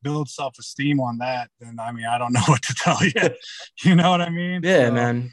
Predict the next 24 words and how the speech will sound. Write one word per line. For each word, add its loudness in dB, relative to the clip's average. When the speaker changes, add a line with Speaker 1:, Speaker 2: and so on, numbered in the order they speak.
Speaker 2:
Dude, 4
it's, 0
it's -2
huge -16
to, -2
you 2
know, 4
that's 0
something 0
I'm, 0
you -2
know, -4
like, -8
beyond 2
grateful -2
for -2
today -4
in -4
my -4
life -6
is -8
every 0
day 2
just, -2